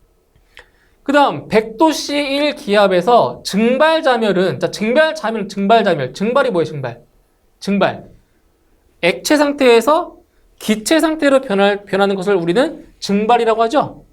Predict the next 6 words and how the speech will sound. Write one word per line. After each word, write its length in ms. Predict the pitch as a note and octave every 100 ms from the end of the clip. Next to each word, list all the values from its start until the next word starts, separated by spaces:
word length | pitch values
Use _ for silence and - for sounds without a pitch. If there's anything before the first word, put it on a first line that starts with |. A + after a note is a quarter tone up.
| -
기화. 540 | G#3+ G#3 F3 F#3+ - - _
그죠? 380 | G3 D4 D#4+ - -
증발자멸 1040 | G#3+ A#3+ C4+ C4+ C4+ A3 G#3 C#3+ C#3 - _ _
또는 360 | C#4+ D4 E4 -
기화자멸은 1120 | - G#3+ A#3 B3+ B3+ B3+ F#3+ F#3 F#3 C#4+ E4
대략 380 | F3 A#3+ C#4+